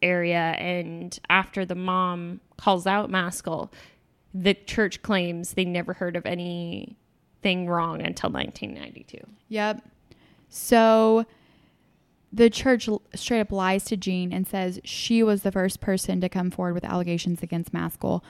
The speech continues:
Speaker 2: But here Charles is saying, "No, my, my mom t-, did two years before that."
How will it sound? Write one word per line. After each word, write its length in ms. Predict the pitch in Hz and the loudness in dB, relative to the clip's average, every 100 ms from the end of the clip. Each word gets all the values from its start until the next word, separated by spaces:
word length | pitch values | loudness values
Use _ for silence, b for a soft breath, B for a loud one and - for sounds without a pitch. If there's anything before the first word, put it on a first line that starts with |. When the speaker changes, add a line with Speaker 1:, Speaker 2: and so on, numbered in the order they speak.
| B - | B -4
Speaker 2:
But 100 | 190 | -2
here 260 | - 196 | 2 2
Charles 400 | 190 - 185 185 | 0 -2 0 0
is 80 | 185 | -2
saying, 280 | 190 180 185 | -2 0 2
"No, 400 | 208 233 170 165 | 6 6 4 0
my, 200 | 202 196 - | -2 -4 -2
my 240 | 196 202 | 0 2
mom 300 | 220 190 190 | 2 2 0
t-, 200 | - - - | -2 -10 -6
did 360 | - 202 185 180 | 0 0 0 -6
two 240 | - 226 | -4 -2
years 320 | 202 202 196 | -2 -2 -4
before 360 | - 185 196 190 | -4 -4 -2 -2
that." 240 | 170 - | -4 -10